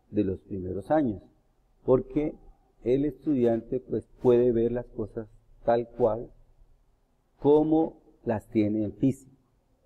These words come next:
Antes de continuar con este video, les, eh, solicito el favor de que se suscriban, de que activen la campanita, denle like a los videos, coméntenlos y compártanlos.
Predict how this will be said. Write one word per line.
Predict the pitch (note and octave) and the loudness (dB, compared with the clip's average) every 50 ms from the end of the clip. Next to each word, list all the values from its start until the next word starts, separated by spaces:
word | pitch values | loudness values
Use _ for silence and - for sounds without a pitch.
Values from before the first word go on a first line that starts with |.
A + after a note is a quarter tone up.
| _ _ _ _ _ _ _ _ _ _ | _ _ _ _ _ _ _ _ _ _
Antes | B2 C#3 D#3 D#3 G3+ F3 | 0 0 2 2 2 2
de | F3+ - | 2 0
continuar | - C3+ B2+ A#2+ B2 B2 B2 B2 | 0 -2 -4 -2 -2 -2 -2 -2
con | B2 C3+ D3 | -4 -4 -6
este | D#3 C3+ - - | -6 -4 -2 0
video, | E3 D#3+ D3+ C#3 B2+ B2 B2 C#3 D#3 E3+ | 0 0 2 2 2 2 2 0 0 -2
les, | C#3+ B2 G#2+ F#2 - _ _ _ _ _ _ _ _ _ _ _ _ _ _ | -2 -4 -6 -6 -10 _ _ _ _ _ _ _ _ _ _ _ _ _ _
eh, | - G2+ F#2+ F#2+ - | -6 -6 -6 -4 -6
solicito | G2+ G2+ G#2 G#2+ A2 G#2+ - B2 | -6 -6 -6 -6 -6 -6 -6 -8
el | A#2 | -4
favor | - A#2+ G#2+ G2+ G#2 | 2 2 4 4 2
de | G2+ A2+ - | 0 -6 -8
que | - - | -10 -12
se | - G#2+ - | -14 -16 -18
suscriban, | - - _ _ - D3 D#3 E3 E3+ E3 E3+ F3 - _ _ _ _ _ _ _ _ _ _ _ _ - - | -20 -20 _ _ 0 2 2 2 2 0 -2 -8 -14 _ _ _ _ _ _ _ _ _ _ _ _ -12 -10
de | G2+ | -10
que | - - G2 | -8 -6 -8
activen | F#2 - _ - A2 A2+ A#2 A#2 | -8 -6 _ 2 4 4 4 2
la | A2+ - | 0 -4
campanita, | - G#2 F#2+ F#2+ - F#2+ G#2+ B2 C#3 - - - - G2+ F#2 | -6 -8 -8 -8 -8 -6 -4 -4 -4 -6 -6 -10 -12 -10 -8
denle | F#2 G2+ G2 G#2 G#2 | -8 -8 -6 -6 -6
like | G#2+ G#2+ A2+ A2+ G#2+ G#2+ | -4 -4 -4 -4 -4 -6
a | G2+ | -6
los | G2 F#2+ G2 - _ _ _ - | -8 -10 -12 -16 _ _ _ -16
videos, | - - G2+ F#2+ G#2 A#2 A#2+ B2 B2+ A#2+ - _ | -12 -10 -6 -4 -2 0 0 -2 -4 -6 -12 _
coméntenlos | - G2+ G2 G#2+ A2+ A#2 A#2 A2+ - A#2+ A2+ A2+ A2+ A2 - | -12 -10 -6 -4 -4 -4 -6 -6 -10 -10 -10 -10 -12 -14 -16
y | - | -18
compártanlos. | - A2 F#2+ - - G#2 F#2+ - _ - - - _ | -16 -14 -14 -12 -12 -12 -12 -12 _ -20 -20 -20 _